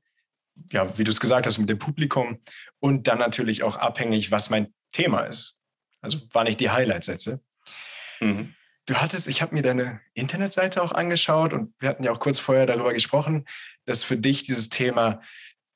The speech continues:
Speaker 1: ja, aus dieser Bequemlichkeitszone und diese Grenzen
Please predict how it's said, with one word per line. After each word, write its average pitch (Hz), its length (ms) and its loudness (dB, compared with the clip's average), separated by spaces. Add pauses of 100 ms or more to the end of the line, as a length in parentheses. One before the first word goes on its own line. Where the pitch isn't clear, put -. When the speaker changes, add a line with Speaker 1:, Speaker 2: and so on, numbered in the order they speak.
(220)
Speaker 1:
ja, 101 400 0
aus 113 180 0
dieser 110 200 0
Bequemlichkeitszone 113 1500 2
und 98 100 -8
diese 98 180 -6
Grenzen 113 1000 2